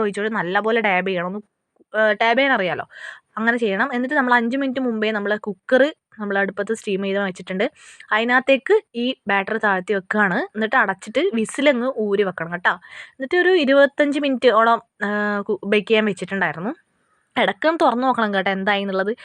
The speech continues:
കേക്ക് ആവുന്നതിന്, ആ, സമയം കൊണ്ട് നമുക്കൊരു വിപ്പിംഗ് പൗഡർ ഉണ്ടായിരുന്നു അതിൻ്റെ, ഏഹ്, കവറിൽ തന്നെ. അതിനകത്തേക്ക് ഒരു മൂന്ന് ടേബിൾ സ്പൂൺ പാല്, തണുത്ത പാലും കൂടി ഒഴിച്ചിട്ട് നല്ല പോലെ മിക്സ് ചെയ്യണം. ഇതിൻ്റെ പ്രത്യേകത എന്ന് വെച്ചാൽ നമ്മൾ പുറത്തുണ്ടാകുന്ന ആ വൈറ്റ് ക്രീമാണ്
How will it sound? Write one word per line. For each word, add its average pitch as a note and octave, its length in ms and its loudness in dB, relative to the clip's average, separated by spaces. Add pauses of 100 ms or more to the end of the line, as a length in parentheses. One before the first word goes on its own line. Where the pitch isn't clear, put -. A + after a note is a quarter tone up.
(320)
കേക്ക് B3+ 260 4
ആവുന്നതിന്, C4+ 420 2 (160)
ആ, - 20 4 (280)
സമയം G#3+ 260 2
കൊണ്ട് G#3+ 120 0
നമുക്കൊരു A3 320 0
വിപ്പിംഗ് A#3 280 0
പൗഡർ B3+ 240 4
ഉണ്ടായിരുന്നു F#3+ 300 0
അതിൻ്റെ, G3 160 -4 (280)
ഏഹ്, F#3 220 0
കവറിൽ G3 260 2 (140)
തന്നെ. F3+ 160 0 (380)
അതിനകത്തേക്ക് A3+ 500 2
ഒരു C#4 80 4 (100)
മൂന്ന് B3+ 240 2
ടേബിൾ A#3 280 4
സ്പൂൺ A#3+ 200 0 (260)
പാല്, F#3+ 380 2
തണുത്ത F3+ 480 -4
പാലും G3 280 -2
കൂടി G#3 160 0
ഒഴിച്ചിട്ട് G#3 260 -4 (100)
നല്ല C4 680 2
പോലെ A3 200 2
മിക്സ് F#3+ 160 -8
ചെയ്യണം. G3 220 -2 (100)
ഇതിൻ്റെ A#3 340 0
പ്രത്യേകത A#3 340 0
എന്ന് C4 120 2
വെച്ചാൽ B3+ 140 0
നമ്മൾ A#3 220 0
പുറത്തുണ്ടാകുന്ന B3 600 2
ആ - 60 -2
വൈറ്റ് A3+ 340 0
ക്രീമാണ് A3 360 0